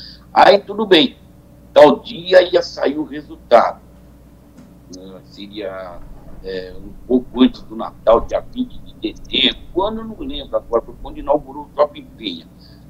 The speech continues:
Aí eu fui lá pra ver o resultado, ia ficar exposto lá o nome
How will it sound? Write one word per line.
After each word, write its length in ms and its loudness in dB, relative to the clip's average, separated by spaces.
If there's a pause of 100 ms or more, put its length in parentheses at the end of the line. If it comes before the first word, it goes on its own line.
(100)
Aí 180 2
eu 80 2
fui 200 0
lá 160 8
pra 220 6
ver 120 -6
o 80 -2
resultado, 640 2
ia 100 -2
ficar 300 -6
exposto 640 -12
lá 80 4
o 80 0
nome 400 -12